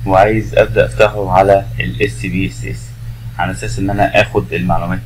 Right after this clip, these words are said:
اللي جواه. طيب، لو إحنا بصينا كده، ده على سبيل المثال لو أنت ما عندكش ملف تكست، لو أنت بصيت على في السي، في بروجرام فايل،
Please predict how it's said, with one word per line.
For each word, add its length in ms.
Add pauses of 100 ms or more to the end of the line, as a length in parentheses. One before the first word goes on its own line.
اللي 180
جواه. 240 (680)
طيب، 240
لو 120
إحنا 140
بصينا 320
كده، 260 (360)
ده 140
على 180
سبيل 160
المثال 220
لو 140
أنت 120
ما 100
عندكش 320
ملف 460 (180)
تكست، 300 (880)
لو 120
أنت 120
بصيت 320
على 140
في 80
السي، 360
في 140
بروجرام 340
فايل، 500